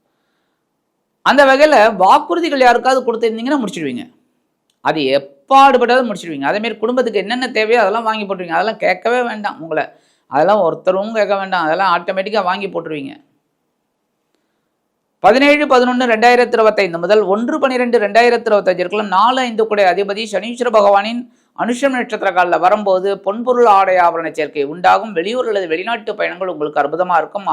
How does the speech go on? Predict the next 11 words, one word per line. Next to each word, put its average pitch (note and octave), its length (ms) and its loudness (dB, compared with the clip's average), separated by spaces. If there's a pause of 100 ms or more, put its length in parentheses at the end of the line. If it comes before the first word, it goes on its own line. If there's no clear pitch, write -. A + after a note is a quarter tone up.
ஆன்மீக B3+ 440 -4
பயணங்கள், E3 400 -6
குலதெய்வ B3 460 -2
பிரார்த்தனைகள் E3+ 580 -2
அற்புதமாக D#3+ 580 -8
நிறைவேறும். G2+ 400 -12 (1400)
குழந்தைகளின் B3+ 580 2
முன்னேற்றம் G#3 500 -8
வியக்க F3+ 380 -6
வைக்கும். - 400 -10
ரொம்ப G#3 180 -8